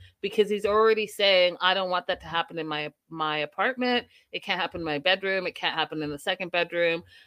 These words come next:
And she's like, "Y'all can't even meet." So really, what's the difference between, think about it, you guys. What's the difference of her cheating like she did before they got married and what she's trying to do now?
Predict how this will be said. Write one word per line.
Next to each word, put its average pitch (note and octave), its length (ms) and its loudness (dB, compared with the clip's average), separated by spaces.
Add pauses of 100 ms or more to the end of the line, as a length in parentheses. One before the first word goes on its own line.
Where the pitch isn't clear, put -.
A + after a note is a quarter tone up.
(240)
And D#3+ 260 2
she's F#3 220 -6
like, F3 260 2 (140)
"Y'all E3+ 480 6
can't F3+ 340 0
even D3 400 2
meet." F3+ 380 -2
So G3 180 2
really, G3 640 2 (200)
what's A#3+ 240 4
the C#4 80 2
difference B3+ 340 2
between, A3 320 -2 (360)
think C4+ 160 2
about A#3 220 4
it, F3 80 -2
you E3 80 -6
guys. D3+ 320 2
What's G#3+ 320 0
the D4+ 120 -8
difference A#3 400 0
of G3 200 -4
her G3+ 140 -4
cheating G3 800 0 (1160)
like G3 260 2
she G#3+ 220 -6
did E3+ 480 4
before F#3 300 -2
they G#3 160 0
got B3 200 2
married D#3+ 720 -2 (1080)
and F#3+ 240 4
what F#3+ 140 6
she's F#3+ 200 -6
trying F3+ 240 0
to E3 60 -4
do D#3 180 -4
now? B2 380 -2